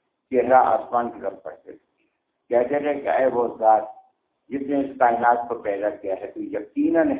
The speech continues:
ہے، اے وہ ذات جس نے مجھے پیدا کیا ہے تو یقیناً ہے، لیکن تو کون ہے،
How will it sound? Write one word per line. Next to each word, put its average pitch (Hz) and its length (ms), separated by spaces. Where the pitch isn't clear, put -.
ہے، 185 160
اے 131 200
وہ 135 180
ذات 135 260
جس 131 200
نے 127 60
مجھے 117 280
پیدا 113 260
کیا 107 180
ہے 113 140
تو 120 140
یقیناً 117 560
ہے، 165 100
لیکن 143 340
تو - 120
کون 113 340
ہے، - 200